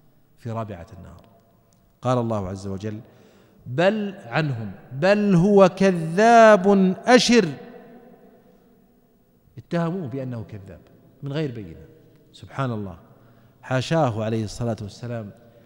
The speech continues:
أن يكذب في نصف كلمة، فكيف يقال بأنه كذاب؟ يعني قد امترى الكذب وامتهنه،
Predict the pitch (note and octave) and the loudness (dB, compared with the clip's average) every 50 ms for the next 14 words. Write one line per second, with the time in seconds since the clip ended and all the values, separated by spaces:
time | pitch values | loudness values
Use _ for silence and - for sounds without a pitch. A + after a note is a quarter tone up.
0 | _ _ _ _ _ _ _ C3+ D3 D#3 D#3+ E3 D#3+ D#3 D#3 C#3+ - - - - | _ _ _ _ _ _ _ -8 -6 -6 -6 -6 -6 -8 -10 -12 -16 -20 -20 -20
1 | - - - _ _ _ _ _ _ _ _ _ _ _ _ _ _ _ _ - | -20 -20 -20 _ _ _ _ _ _ _ _ _ _ _ _ _ _ _ _ -14
2 | A#2 C3+ D3+ E3 E3 - - C3+ C3+ C3+ B2+ A2+ G#2+ - - - C3+ B2+ B2+ B2 | -8 -6 -6 -6 -6 -8 -12 -14 -12 -12 -12 -12 -14 -18 -18 -14 -12 -12 -10 -10
3 | C#3 D3+ C#3 - - - A2+ - _ - D3 C3 A#2+ G#2 F#2+ E2+ D2+ - - - | -12 -14 -14 -16 -18 -20 -20 -20 _ -10 -8 -8 -8 -8 -10 -12 -14 -18 -20 -20
4 | - - - - - - _ _ _ _ _ - C3 - - F3+ F#3 D3+ - D3 | -20 -20 -20 -20 -20 -20 _ _ _ _ _ -16 -8 -4 -2 0 0 0 -2 -6
5 | B2 B2 B2+ B2+ - - C#3+ D3 D3 C#3+ C#3+ D3 - - - - - - - - | -10 -10 -12 -14 -14 -14 -12 -10 -10 -10 -12 -14 -18 -20 -20 -20 -20 -20 -20 -20
6 | _ _ - A2+ C3 - C3+ C#3+ C#3 B2+ A#2 A2+ A#2+ B2 B2 A#2+ - _ _ _ | _ _ -14 -12 -10 -10 -10 -10 -10 -12 -12 -14 -16 -18 -20 -20 -20 _ _ _
7 | _ _ _ _ _ - C#3+ C#3 B2 A#2+ A#2+ A#2+ B2 C#3 D3+ D#3 D#3+ E3 E3 E3 | _ _ _ _ _ -10 -10 -10 -10 -10 -12 -14 -12 -10 -8 -6 -6 -6 -6 -8
8 | D#3+ D#3 D3+ D3 D#3+ E3+ F3 F3 E3+ E3+ - - - - _ _ _ A#2+ B2+ C3 | -8 -8 -10 -12 -12 -14 -14 -14 -16 -16 -20 -20 -20 -20 _ _ _ -8 -6 -6
9 | B2 A2 A2 A#2 A#2 A2 G#2+ - - - D3 D3 C#3 C#3 C3 B2 A#2 A2 - - | -6 -8 -10 -12 -14 -14 -16 -18 -16 -12 -10 -10 -8 -10 -10 -10 -12 -14 -12 -8
10 | E3 F3+ E3+ E3 D3 B2 - - - E3+ E3+ D#3+ D#3 C3+ A#2+ - - - - B2 | -6 -4 -2 -2 -4 -4 -6 -6 -6 -4 -4 -2 -4 -4 -6 -12 -18 -10 -8 -6
11 | B2 B2 - F#3+ F#3+ E3+ F#3+ G#3 G#3+ G#3+ - - | -6 -4 -2 -2 -2 -2 -4 -6 -8 -10 -14 -16